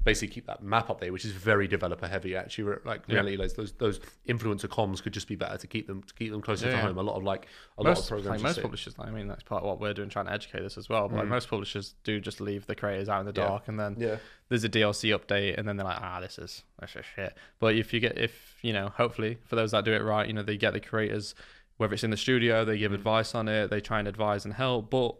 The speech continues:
Speaker 2: also, like, if you're a publisher or a developer, there's a, you, there's a much bigger audience than just the YouTube. The, we, we, li-, we live in this social YouTube
Speaker 1: Without a
Speaker 2: bubble.
Speaker 1: doubt.
Speaker 2: And then when, when we see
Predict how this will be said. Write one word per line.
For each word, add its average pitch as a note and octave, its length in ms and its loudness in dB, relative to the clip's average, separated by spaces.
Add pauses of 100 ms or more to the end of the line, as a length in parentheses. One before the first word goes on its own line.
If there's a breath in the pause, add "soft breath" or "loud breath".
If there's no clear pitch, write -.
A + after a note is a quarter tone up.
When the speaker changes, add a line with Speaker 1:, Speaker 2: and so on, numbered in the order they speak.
Speaker 2:
also, C3 380 4
like, A#2 260 0 (760)
if C3 100 0
you're E3+ 80 8
a E3 40 6
publisher C#3+ 340 4
or - 20 6
a A#2 60 2
developer, G#2+ 480 2 (1200)
there's C3+ 180 0
a, D3+ 60 0 (100)
you, C3 240 -2
there's C3+ 200 2
a C#3 40 4
much E3 160 2
bigger B2+ 220 6
audience A#2 300 4
than G#2+ 260 -2
just - 220 -4
the G#2 120 0
YouTube. G#2 260 -4 (200)
The, A2 240 0
we, C#3+ 140 4
we, F3+ 180 6
li-, F3 120 6
we E3+ 120 6
live E3 220 6
in A#2+ 80 4
this A2 100 2
social B2 380 4
YouTube A2+ 240 0
Speaker 1:
Without B2+ 300 8
a - 20 4
Speaker 2:
bubble. G2 220 4
Speaker 1:
doubt. - 60 -12 (360 loud breath)
Speaker 2:
And B2 120 6
then A#2+ 200 6
when, A2+ 140 0
when B2 240 2
we C#3 120 4
see A2 380 2